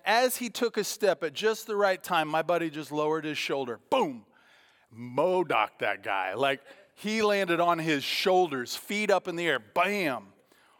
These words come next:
Why did that happen? Well, it happened because he, he didn't pay attention to the things around him. He was so laser focused on one thing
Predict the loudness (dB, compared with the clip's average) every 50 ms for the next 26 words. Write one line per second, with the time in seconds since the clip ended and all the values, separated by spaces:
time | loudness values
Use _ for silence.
0 | _ _ -16 -10 -8 -6 -4 -4 -4 -4 -4 -2 -2 -2 -2 -2 -4 -4 -4 -4
1 | -6 -12 -18 -20 _ _ _ _ _ _ _ _ _ _ _ _ _ -20 -20 -20
2 | -8 -4 -2 -2 0 -2 0 0 0 0 0 -2 -4 -8 -8 -8 -12 -16 _ -20
3 | _ _ _ -6 -6 -2 -2 -2 -2 -2 -6 -12 -18 _ _ -10 -10 -10 -10 -12
4 | _ _ -6 -4 -4 -4 -4 -4 -6 -4 -2 -2 -2 -4 -8 -12 -12 -12 -10 -12
5 | -14 -14 -14 -14 -14 -14 -14 -12 -12 -12 -12 -12 -14 -14 -14 -12 -12 -12 -12 -12
6 | -16 -20 -20 -20 _ _ _ -20 -20 -20 -20 _ -14 -10 -10 -8 -8 -8 -8 -8
7 | -8 -8 -8 -8 -8 -8 -8 -8 -8 -8 -10 -10 -12 -12 -12 -12 -8 -8 -8 -8
8 | -8 -12 -14 -14 -12 -12 -14 -14 -14 _ -20 -20 -18 _ -4 -4 -4 -4 -6 -6
9 | -4 -2 -2 -2 -4 -6 -8 -6 -4 -4 -4 -4 -6 -8 -10 -12